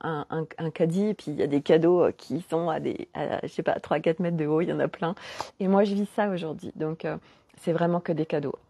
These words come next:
Et puis, euh, et puis quand, quand il y a besoin de réajuster parce que, euh, bah, parce que, euh, au niveau de l'extérieur, il y a des choses qui grincent, eh bien, je réajuste. C'est ce qui s'est passé hier, euh, et j'ai réajusté. Et puis,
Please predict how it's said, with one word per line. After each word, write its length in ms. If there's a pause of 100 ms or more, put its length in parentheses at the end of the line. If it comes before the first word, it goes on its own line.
(160)
Et 80
puis, 460
euh, 180 (300)
et 80
puis 140
quand, 380
quand 140
il 60
y 40
a 40
besoin 260
de 80
réajuster 560
parce 240
que, 140
euh, 360 (360)
bah, 120
parce 160
que, 160
euh, 360
au 100
niveau 380
de 60
l'extérieur, 580
il 60
y 40
a 60
des 100
choses 320
qui 220
grincent, 440 (300)
eh 80
bien, 160
je 140
réajuste. 500
C'est 140
ce 80
qui 100
s'est 160
passé 300
hier, 440
euh, 140 (300)
et 100
j'ai 180
réajusté. 840
Et 140
puis, 400